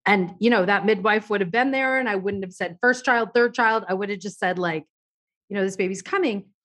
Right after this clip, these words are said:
And the other thing, but what you said about the side by side, and I'm not a doctor, so I don't know, but, you know, s-, like, for me, switching to do a cesarean at that moment,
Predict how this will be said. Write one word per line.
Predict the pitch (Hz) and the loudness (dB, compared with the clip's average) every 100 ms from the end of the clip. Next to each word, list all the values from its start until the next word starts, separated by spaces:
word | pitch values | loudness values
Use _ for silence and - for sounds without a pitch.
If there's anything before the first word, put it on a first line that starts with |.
| _ | _
And | 226 | -2
the | 247 | 0
other | 240 349 | 0 -2
thing, | 330 262 233 | -2 -2 0
but | 202 | 0
what | 202 185 | -4 -4
you | 202 | -6
said | 202 254 | -2 0
about | 240 202 | 0 -2
the | 196 | -8
side | - 190 190 | -4 -2 0
by | 180 185 | -2 -2
side, | 277 262 226 | 0 0 -2
and | 185 | -4
I'm | 185 | -4
not | 185 208 | -2 -4
a | 202 | -4
doctor, | 180 175 180 175 | -4 -6 -8 -8
so | 180 | -6
I | 170 | -6
don't | 170 196 | -6 -4
know, | 247 220 180 - | -2 -2 -4 -2
but, | 185 175 - _ _ _ _ _ _ _ - | -2 -2 -10 _ _ _ _ _ _ _ -8
you | 208 | -4
know, | 196 185 170 - _ - | 0 0 -2 -8 _ -20
s-, | - - - - | -18 -20 -20 -4
like, | 208 196 | -4 -4
for | - 208 | -4 -2
me, | 196 247 277 214 180 | 0 2 2 0 -2
switching | 175 - - 220 240 208 190 | -8 -8 -4 -2 -2 -4 -6
to | 175 | -8
do | 196 233 | -6 -2
a | |
cesarean | 240 - 175 202 233 262 233 185 170 | -2 -4 -8 -4 0 0 0 -2 -4
at | 170 | -4
that | 175 170 180 | -4 -4 -4
moment, | 202 240 226 170 156 160 170 | -2 -2 0 -2 -2 -4 -8